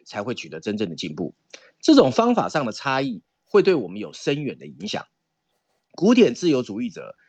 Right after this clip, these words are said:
相信设定公平的初始条件，才能把事情经过竞争展开，例如通过消除企业的垄断、开放行业的竞争、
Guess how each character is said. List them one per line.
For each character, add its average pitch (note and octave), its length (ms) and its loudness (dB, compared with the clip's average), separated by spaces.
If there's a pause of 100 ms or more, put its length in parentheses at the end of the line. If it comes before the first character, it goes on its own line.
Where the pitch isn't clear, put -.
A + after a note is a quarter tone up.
(120)
相 G#3+ 320 2
信 G3 180 -4
设 E3 220 -2
定 C#3+ 180 -4
公 C#3+ 180 -4
平 A2+ 140 -14
的 G2+ 80 -10
初 D3+ 220 -6
始 C#3 120 -10
条 D#2 220 -12
件， A2 300 -2 (260)
才 D3 160 0
能 D#3+ 140 2
把 F#2+ 160 -4
事 C#3+ 240 -4
情 F#2+ 260 -8
经 C#3 180 -4
过 B2+ 140 0
竞 A2 240 -2
争 G2 180 -4
展 - 220 -12
开， F2 320 -8 (240)
例 E3+ 140 6
如 G#2+ 320 2 (200)
通 E3 200 2
过 D#3 160 4
消 C#3+ 180 0
除 G#2 220 -8
企 C3+ 260 -6
业 A#2 140 -2
的 F2 60 -10
垄 - 260 -16
断、 A2+ 260 -2 (260)
开 E3 240 0
放 D3 220 -2
行 G2 240 -14
业 B2+ 140 -6
的 G2+ 60 -12
竞 A2 220 -8
争、 A#2+ 360 -2